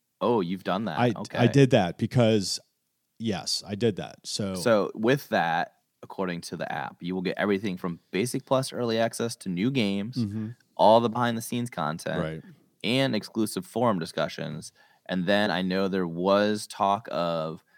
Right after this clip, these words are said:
Speaker 1: potentially, like, certain modes, which I, I picture, like, the Jurassic Park Topper mode, the goat mode,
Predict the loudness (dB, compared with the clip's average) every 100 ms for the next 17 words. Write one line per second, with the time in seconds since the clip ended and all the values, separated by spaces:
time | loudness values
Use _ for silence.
0 | _ _ -18 -14 -6 -4 -4 -4 -2 -2
1 | 0 -2 -6 _ _ _ _ -2 0 0
2 | -6 -14 -4 -2 -2 -4 -2 -2 0 2
3 | 2 0 -4 -8 -8 -14 _ -4 -2 0
4 | 0 0 -4 -8 -10 -6 -4 -2 -2 -4
5 | -6 -6 -4 0 0 0 -6 -6 -2 -2
6 | -6 0 2 4 0 0 -2 -2 -2 -4
7 | -6 -2 -2 -2 -2 0 0 -2